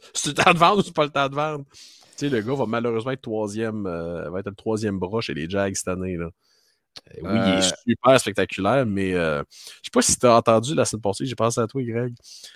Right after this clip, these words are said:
Speaker 1: Euh, écoute, sa statistique absolument inutile,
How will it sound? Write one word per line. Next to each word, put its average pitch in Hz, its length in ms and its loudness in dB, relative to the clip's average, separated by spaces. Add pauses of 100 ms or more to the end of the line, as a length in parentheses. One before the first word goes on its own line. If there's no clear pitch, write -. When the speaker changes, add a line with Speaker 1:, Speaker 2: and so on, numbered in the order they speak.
(300)
Speaker 1:
Euh, 67 500 -6 (640)
écoute, - 200 -8
sa - 220 -2
statistique - 540 -2
absolument 139 600 -2 (280)
inutile, 147 600 0